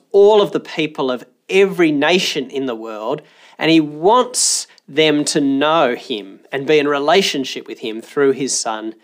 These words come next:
Jesus. I find it so helpful to have this vision set before me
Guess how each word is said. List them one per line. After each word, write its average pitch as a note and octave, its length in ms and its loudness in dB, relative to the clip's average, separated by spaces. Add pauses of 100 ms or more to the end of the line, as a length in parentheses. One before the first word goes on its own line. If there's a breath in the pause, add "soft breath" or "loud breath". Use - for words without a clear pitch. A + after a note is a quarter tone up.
(200 soft breath)
Jesus. - 640 -10 (420 loud breath)
I - 60 -4
find G#3+ 220 2
it F3+ 60 -4
so A#3+ 180 4
helpful G#3 340 -2
to C3 80 -6
have D#3 240 -4
this C3+ 140 -4
vision F#3+ 560 2
set - 320 -4
before B2 400 -6
me A#2+ 260 -6